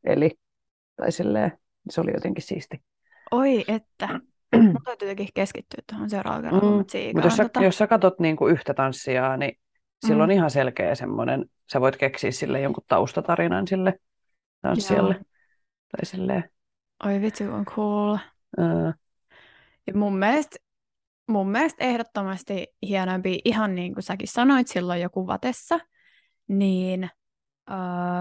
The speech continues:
Speaker 2: on ne vaihtohetket. Kun sä siirryt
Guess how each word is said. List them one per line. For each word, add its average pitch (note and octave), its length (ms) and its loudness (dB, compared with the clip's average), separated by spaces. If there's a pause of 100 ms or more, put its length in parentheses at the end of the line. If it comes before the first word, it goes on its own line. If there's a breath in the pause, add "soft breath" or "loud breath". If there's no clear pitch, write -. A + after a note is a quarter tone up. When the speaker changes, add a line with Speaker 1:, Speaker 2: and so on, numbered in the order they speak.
(840)
Speaker 2:
on G#3+ 380 6
ne G3+ 200 2 (220)
vaihtohetket. - 1300 -2 (1200)
Kun G3+ 100 2
sä F#3+ 120 0
siirryt F#3+ 520 4